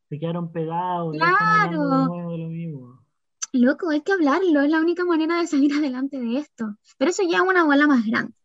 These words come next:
Speaker 2: Pero yo creo que también lo que pasa a nivel de salud mental es que nos, como que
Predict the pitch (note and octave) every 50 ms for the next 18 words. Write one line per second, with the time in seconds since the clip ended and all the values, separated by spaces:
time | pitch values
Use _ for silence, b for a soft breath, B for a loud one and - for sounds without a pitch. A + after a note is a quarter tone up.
0 | _ _ _ C4 B3 C4+ B3+ D#4 D4+ F4+ F4+ F#4+ G4 G#4 G4 F4+ E4+ D#4+ E4 E4+
1 | F4+ F4 - E4 D4 - C4 C4+ C#4 - - D#4+ D#4+ E4 E4 E4 D#4+ D#4+ D#4 D#4
2 | D#4 D#4 D#4+ - - D4+ D4 D4 D4+ D4+ D#4 D#4 D4+ - C#4 C4+ C#4+ D4+ E4+ -
3 | _ _ _ _ _ _ _ C#4+ C#4 C#4+ - D#4+ D#4+ D#4 D4+ D4 C#4+ - - -
4 | C#4+ C#4 C4+ C4 B3+ - C4+ C4 C4 - -